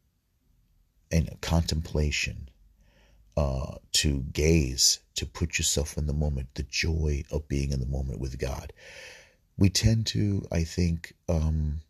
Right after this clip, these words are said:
we tend to, unfortunately, I think, make it difficult for ourselves. You know, we, I think maybe a lot of times, because, like I said, we, we're afraid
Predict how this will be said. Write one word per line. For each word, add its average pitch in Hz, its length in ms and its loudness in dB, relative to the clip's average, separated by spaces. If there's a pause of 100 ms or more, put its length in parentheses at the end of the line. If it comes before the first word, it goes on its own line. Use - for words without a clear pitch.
(2500)
we 85 100 2
tend 90 360 4
to, 73 160 0
unfortunately, 69 840 0
I 69 120 -2
think, - 360 -6
make 71 220 0
it - 140 -6
difficult - 400 -4
for 71 200 -8
ourselves. - 760 -2 (1120)
You 65 80 0
know, 64 300 -4 (140)
we, 69 480 0 (160)
I 85 60 2
think - 400 0
maybe 80 260 2
a 65 80 0
lot 71 200 -2
of 71 80 -2
times, 73 480 0
because, 78 440 2
like - 180 2
I - 40 8
said, 87 320 4
we, 62 340 0 (840)
we're - 420 2
afraid 71 580 4